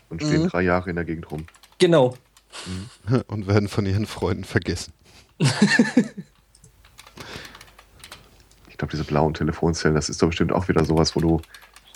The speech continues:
Speaker 1: wenn du mal eine genaue forensische Untersuchung machen würdest, da findest du alles mögliche, Kokain, Sperma.
Speaker 4: Naja, das ist eine Polizeizelle, ne?
Speaker 1: Komm, Schatz, wie beim Doktor.
Speaker 3: <laughs>
Speaker 1: Ja, das heißt ja nicht, dass ein Polizist drin ist. So anklopfen,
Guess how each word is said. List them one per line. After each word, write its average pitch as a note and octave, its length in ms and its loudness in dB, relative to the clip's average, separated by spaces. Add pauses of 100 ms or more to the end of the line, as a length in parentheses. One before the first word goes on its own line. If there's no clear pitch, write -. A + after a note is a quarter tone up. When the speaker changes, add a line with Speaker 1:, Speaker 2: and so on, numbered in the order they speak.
(120)
Speaker 1:
wenn E2+ 180 2
du F2 80 6
mal E2+ 180 6
eine D#2 200 4
genaue F#2+ 340 6
forensische F#2+ 480 4
Untersuchung F2 380 2
machen F2 220 4
würdest, F2 220 4
da D#2+ 40 4
findest D#2+ 260 0
du - 60 2
alles D#2+ 200 0
mögliche, - 240 2 (120)
Kokain, - 520 -2
Sperma. D2 480 -2 (1700)
Speaker 4:
Naja, G2 340 4
das - 240 -6
ist G#2 120 -2
eine G2+ 100 0
Polizeizelle, F#2+ 720 2
ne? A#2+ 120 0
Speaker 1:
Komm, A2+ 300 0
Schatz, - 460 0
wie A#2 100 2
beim A#2+ 240 2
Doktor. G2 560 0 (540)
Speaker 3:
<laughs> - 540 0
Speaker 1:
Ja, F#2+ 100 6
das A3 160 4
heißt B2+ 180 4
ja - 60 6
nicht, B2+ 140 -2
dass C3 120 0
ein B2 80 -6
Polizist A#2+ 400 -2
drin A2 220 -2
ist. - 540 -4 (800)
So - 160 -4
anklopfen, C3 500 -2